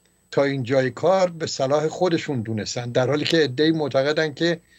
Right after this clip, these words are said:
آنچه که تا الان طالبان، اه، مطرح کرده و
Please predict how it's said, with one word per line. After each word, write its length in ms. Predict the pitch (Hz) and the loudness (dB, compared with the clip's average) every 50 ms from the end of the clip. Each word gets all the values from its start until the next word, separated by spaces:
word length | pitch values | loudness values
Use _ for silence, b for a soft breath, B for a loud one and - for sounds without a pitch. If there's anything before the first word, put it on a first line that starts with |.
| b b b b b b | b b b b b b
آنچه 360 | 147 160 185 175 175 - 160 | 0 0 2 0 -2 -4 -6
که 160 | - - 147 | -2 -2 -4
تا 280 | 131 - 135 135 127 127 | 0 2 2 2 2 2
الان 360 | 127 135 160 - 175 175 170 | -2 -2 -2 -2 -2 -2 -2
طالبان، 560 | 131 139 143 131 135 120 131 131 123 113 110 - _ _ _ _ _ _ _ _ b b b b b _ _ - | -2 -2 0 0 0 0 0 0 0 0 -4 -10 _ _ _ _ _ _ _ _ b b b b b _ _ -4
اه، 540 | 147 127 127 123 123 123 120 117 117 117 117 - 139 131 - _ _ | 0 2 4 4 4 4 4 2 0 -2 -4 -8 -12 -16 -18 _ _
مطرح 540 | 147 143 139 143 143 139 - - 147 147 131 | -6 -2 0 0 0 0 -2 -2 -2 -2 -2
کرده 760 | - - - 139 143 139 139 127 123 135 156 165 175 175 175 | -2 -4 -2 0 0 0 0 -2 -2 0 2 2 4 4 4
و 300 | 160 151 143 131 127 120 | 4 4 4 4 4 2